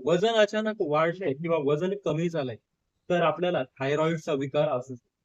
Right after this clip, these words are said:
थायरॉइडचे मुख्य दोन प्रकार आहेत, हायपोथायरॉइडिझम आणि हायपरथायरॉइडिझम. हायपोथायरॉइडिझम मध्ये जे थायरॉइड ग्रंथीचं कार्य आहे ते कमी होतं आणि हायपरथायरॉइडिझम मध्ये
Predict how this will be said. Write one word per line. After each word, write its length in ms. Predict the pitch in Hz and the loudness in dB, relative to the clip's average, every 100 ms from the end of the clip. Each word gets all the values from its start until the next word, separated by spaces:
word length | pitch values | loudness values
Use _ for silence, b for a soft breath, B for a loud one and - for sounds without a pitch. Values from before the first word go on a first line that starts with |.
| _ _ _ _ - | _ _ _ _ -2
थायरॉइडचे 600 | 165 202 220 247 247 262 | 4 6 6 4 2 2
मुख्य 340 | 240 226 233 254 - | 4 2 4 4 6
दोन 220 | 196 220 | 8 8
प्रकार 320 | 202 165 160 | 6 4 4
आहेत, 180 | 127 113 - - | 0 -2 -6 0
हायपोथायरॉइडिझम 1040 | 156 156 190 185 175 175 180 185 202 180 - - | 2 6 6 6 2 6 8 8 8 4 -4 -4
आणि 220 | 147 170 - 165 | -2 -2 -2 -2
हायपरथायरॉइडिझम. 960 | 175 - 208 208 180 139 135 120 104 - _ _ _ 147 | 2 6 6 6 2 0 0 -2 -10 -18 _ _ _ 0
हायपोथायरॉइडिझम 1000 | 165 165 226 226 214 208 214 220 220 220 | 2 6 6 8 8 8 8 8 6 6
मध्ये 320 | 220 220 165 - _ _ _ - | 4 4 0 -2 _ _ _ -2
जे 220 | 185 208 175 - _ _ _ _ - | 4 4 2 -6 _ _ _ _ -2
थायरॉइड 360 | 165 185 202 | 4 8 8
ग्रंथीचं 480 | 185 170 165 196 202 170 | 8 2 0 0 0 2
कार्य 260 | 165 175 | 2 4
आहे 200 | 156 151 - - | 2 0 -4 -4
ते 100 | 175 - | -4 -2
कमी 200 | 139 151 | -2 -4
होतं 220 | 135 - - | -6 -10 -10
आणि 160 | 135 135 - | -8 -8 2
हायपरथायरॉइडिझम 1080 | 170 185 269 269 233 196 185 175 175 175 | 4 4 4 2 4 4 6 4 2 0
मध्ये 240 | 175 175 | 0 0